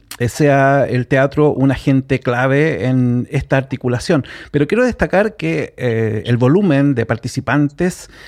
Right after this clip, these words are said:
convierte a ama, eh, yo diría, en el, en uno, si no en el principal, en uno de los principales encuentros de programadores, ¿no?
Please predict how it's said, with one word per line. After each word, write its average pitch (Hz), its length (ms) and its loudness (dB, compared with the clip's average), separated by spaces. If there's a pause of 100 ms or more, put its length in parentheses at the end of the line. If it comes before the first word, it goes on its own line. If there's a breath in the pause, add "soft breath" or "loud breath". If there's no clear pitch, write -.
(140 loud breath)
convierte 143 460 2
a 160 120 4
ama, 175 380 0 (300)
eh, 131 100 -2
yo 131 180 -2
diría, 139 300 2
en 127 280 0
el, 123 260 0
en 120 140 0
uno, 139 240 2 (180)
si - 180 -6
no 151 200 4
en 185 80 2
el 180 100 2
principal, 147 680 0
en 175 60 2
uno 156 140 2
de 156 60 0
los 151 80 -2
principales 147 560 -2
encuentros 170 840 -2 (360 loud breath)
de 127 720 2
programadores, 127 760 2
¿no? 151 200 -2